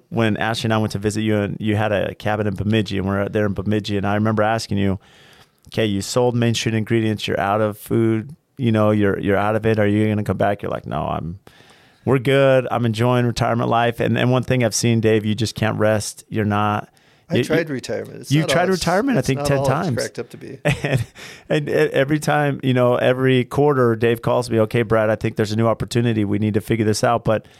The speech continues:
Speaker 1: um, it's funny. So now here we are, as you mentioned, Soul and Science and Kill Cliff.
Speaker 2: Yeah,
Speaker 1: And,
Speaker 2: yeah.
Speaker 1: you know, so talk about these opportunities and what we're doing, you know, outside of A F T, just from the, back into the food, um, ingredient
Speaker 2: Yeah, yeah. And you, and you
Speaker 1: market.
Speaker 2: know,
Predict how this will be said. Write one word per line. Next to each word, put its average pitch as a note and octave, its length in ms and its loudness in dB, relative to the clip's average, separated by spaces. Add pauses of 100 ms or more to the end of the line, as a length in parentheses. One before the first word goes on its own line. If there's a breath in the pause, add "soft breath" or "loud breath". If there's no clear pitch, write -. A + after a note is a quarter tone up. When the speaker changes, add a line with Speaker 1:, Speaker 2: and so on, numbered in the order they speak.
(360 loud breath)
Speaker 1:
um, A#2+ 440 0 (200)
it's B2 180 0
funny. C#3+ 200 0
So A#2+ 180 0
now A#2+ 260 2
here A#2+ 160 2
we A2+ 140 2
are, C#3 120 4
as B2 120 0
you A2+ 60 0
mentioned, A2 360 0
Soul A2+ 240 0
and A2 100 -2
Science G#2+ 380 -2
and G#2 100 -4
Kill D3+ 200 0
Cliff. A2+ 340 -6
Speaker 2:
Yeah, A2 100 0
Speaker 1:
And, G#2 160 0 (140 loud breath)
Speaker 2:
yeah. - 80 -20 (180 loud breath)
Speaker 1:
you - 80 0
know, C3+ 80 2
so B2+ 140 -4
talk D3 220 -2
about D3+ 160 2
these C#3+ 180 0
opportunities A2+ 480 0
and G#2+ 80 -2
what A2 140 0
we're A2 100 0
doing, G#2+ 640 2
you A2 120 -4
know, G#2 160 0
outside G#2 460 0
of G#2 80 -2
A G#2 120 2
F G2+ 100 -6
T, G#2+ 220 -2
just G#2 220 -2
from G#2 180 -4
the, G2 280 -4 (280)
back G#2+ 220 -2
into G2 220 -6
the G2+ 80 -4
food, B2 400 0 (460 soft breath)
um, G#2 280 0
ingredient G2 580 -2
Speaker 2:
Yeah, A#2 220 -4 (260)
yeah. A#2+ 120 -10
And A#2+ 120 -12
you, C#3 100 -6
and C#3 120 -12
you C3+ 60 -6
Speaker 1:
market. G2+ 220 -2
Speaker 2:
know, C3 400 -2